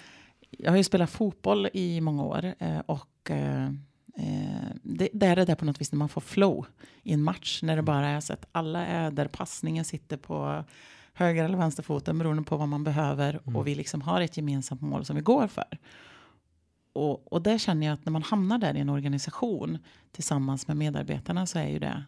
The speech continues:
Speaker 1: då mår jag som bäst.
Speaker 2: Mm.
Speaker 1: När alla bara, när alla känner nästan att, ah, liksom, vad lätt det går, vad enkelt det är. Och det är för att man, man använder varandras styrkor och att man,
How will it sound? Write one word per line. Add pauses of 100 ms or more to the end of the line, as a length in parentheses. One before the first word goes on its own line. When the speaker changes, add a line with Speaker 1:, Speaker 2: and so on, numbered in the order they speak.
Speaker 1:
då
mår
jag
som
bäst. (120)
Speaker 2:
Mm. (100)
Speaker 1:
När
alla
bara,
när
alla
känner
nästan
att, (400)
ah, (240)
liksom,
vad
lätt
det
går, (200)
vad
enkelt
det
är. (840)
Och
det
är
för
att
man,
man
använder
varandras
styrkor
och
att
man,